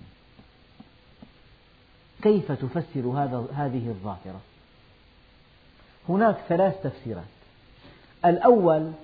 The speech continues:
إما أن البحث العلمي لم يصل إلى مرحلة الحقيقة، هناك نظرية،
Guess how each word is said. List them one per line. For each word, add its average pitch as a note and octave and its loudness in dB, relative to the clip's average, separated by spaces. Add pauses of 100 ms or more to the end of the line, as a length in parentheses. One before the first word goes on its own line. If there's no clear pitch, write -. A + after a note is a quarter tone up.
(800)
إما G#3+ 2
أن F3+ 0
البحث D#3 -2
العلمي C#3 -2 (680)
لم G#3 4
يصل G3 0
إلى D#3 2
مرحلة C#3+ -2
الحقيقة، B2 -10 (1040)
هناك A3+ 2
نظرية، F#3+ 2